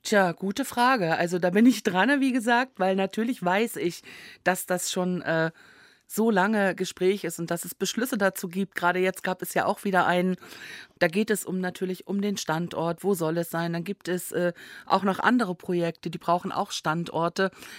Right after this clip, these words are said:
Aber ich werde mich natürlich ganz dringlichst dafür einsetzen, dass dieses Mahnmal jetzt bald seinen Zukunftsplatz bekommt und man muss zusammen noch mal überlegen, welche Kriterien sind denn die wichtigsten?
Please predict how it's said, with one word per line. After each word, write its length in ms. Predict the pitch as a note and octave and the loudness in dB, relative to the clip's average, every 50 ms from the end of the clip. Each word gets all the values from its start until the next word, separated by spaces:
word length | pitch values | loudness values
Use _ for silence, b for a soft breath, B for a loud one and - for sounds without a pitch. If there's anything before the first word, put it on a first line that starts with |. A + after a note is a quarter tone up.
| B - | B -10
Aber 140 | - E3 E3+ | -10 -8 -6
ich 100 | - - | -4 -6
werde 140 | F3 F3 | -4 -4
mich 160 | G3 F#3 D#3+ F#3 | -4 -6 -4 -6
natürlich 320 | F3 E3+ - F#3 F3+ - | -8 -6 -6 -8 -6 -4
ganz 260 | - F3+ A3 A#3 - | -4 -4 -4 -4 -6
dringlichst 480 | - - F#3+ G3+ G3+ G3 G3 F#3 - - | -6 -4 -2 0 0 0 -2 -2 -4 -6
dafür 240 | F3+ F3 - D#3 A#2 | -4 -4 -4 -4 -2
einsetzen, 540 | E3+ F3 F3 F3 F3 F3 - - G3 F#3+ B B B B B B B B - | -2 -2 -2 -2 -4 -4 -4 -4 -4 -4 B B B B B B B B -6
dass 180 | F3 F3 - | -4 -4 -4
dieses 400 | - - F#3+ F3+ - G#3 - - | -6 -6 -6 -4 -4 -4 -4 -2
Mahnmal 680 | G3+ F3 F3 F3+ F#3+ G3 F#3+ F#3 F#3 F3+ F3+ F3+ F3+ b b b b b b b | -2 -2 0 0 0 0 0 2 2 2 2 2 0 b b b b b b b
jetzt 240 | - F3+ F3 - - | -6 -6 -6 -4 -2
bald 360 | - E3 E3 F3+ G3+ G3+ - | 0 2 2 2 2 0 -4
seinen 300 | - - F3 E3+ F3 E3+ | -4 -2 -2 -2 -2 -4
Zukunftsplatz 760 | - - A#3+ - - G#3 G3 - - - - - F#3 - - - | -6 -8 -8 -6 -6 -6 -6 -8 -12 -8 -6 -4 -4 -4 -6 -8
bekommt 560 | - F3+ - - - F#3+ G3+ A3 A3+ - b b b b b b b b b b _ F3 | -10 -10 -4 -2 0 0 2 2 0 -2 b b b b b b b b b b _ -2
und 320 | F#3 F#3 F3+ - - - | 0 0 0 -2 -6 -6
man 180 | A2 D#3+ F3 F#3 | -4 -2 -2 -2
muss 240 | F#3+ G3 - - _ _ _ - - _ - | -2 -4 -6 -10 _ _ _ -20 -20 _ -10
zusammen 500 | - - G3 F3 F3 F3 G3+ A3 G#3+ - - - | -6 -4 0 2 2 2 2 2 0 0 -2 -4
noch 180 | F#3 F#3 - | -6 -4 -2
mal 220 | F#3+ F#3 F3+ F#3 F3+ | -2 -2 0 0 0
überlegen, 480 | F3+ F#3 F3+ E3+ E3+ F3+ F#3+ G3+ F#3 | 0 0 0 2 2 2 2 2 0
welche 240 | E3+ E3+ F3+ - F3+ | 0 -2 -2 -6 -10
Kriterien 600 | - - - - - F#3 F#3 F3+ F3+ F#3 F3+ F3 b b b b b | -16 -16 -16 -6 -2 0 0 0 0 0 -2 -4 b b b b b
sind 240 | - F#3+ F#3 E3+ | -2 -2 0 2
denn 140 | F3+ F3+ F3+ | 0 0 0
die 120 | E3+ E3 D#3 | 0 0 0
wichtigsten? 680 | E3+ F3 - - F3 F3 - - - - D#3+ D#3 | 0 -2 -2 -4 -6 -6 -6 -6 -6 -6 -6 -6